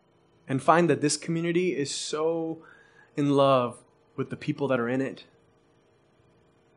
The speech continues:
that they want to be a part of that. They want to come and meet Jesus. Would you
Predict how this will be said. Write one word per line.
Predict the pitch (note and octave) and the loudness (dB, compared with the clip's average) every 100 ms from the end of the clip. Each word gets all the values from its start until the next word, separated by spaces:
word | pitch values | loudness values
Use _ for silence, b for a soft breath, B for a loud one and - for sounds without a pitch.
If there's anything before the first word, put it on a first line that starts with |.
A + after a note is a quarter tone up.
| _ _ - | _ _ -14
that | A#2+ | -6
they | B2 | -6
want | A2 A2+ B2+ B2 - - | -4 -4 -2 -2 -6 -12
to | - | -12
be | G#2+ A#2+ | -6 -6
a | |
part | G#2+ - A2+ | -6 -6 -6
of | G#2+ | -8
that. | G#2 A#2+ | -14 -12
They | B2+ | -8
want | B2 C#3 C3+ | -2 -2 -2
to | C#3 | -8
come | - C3 | -6 -6
and | A#2+ A#2 | -6 -6
meet | B2+ A#2+ | -8 -10
Jesus. | - A2+ G#2+ G#2+ - | -10 -10 -10 -14 -14
Would | A#2 A2+ | -14 -6
you | D3 D#3+ | -2 -2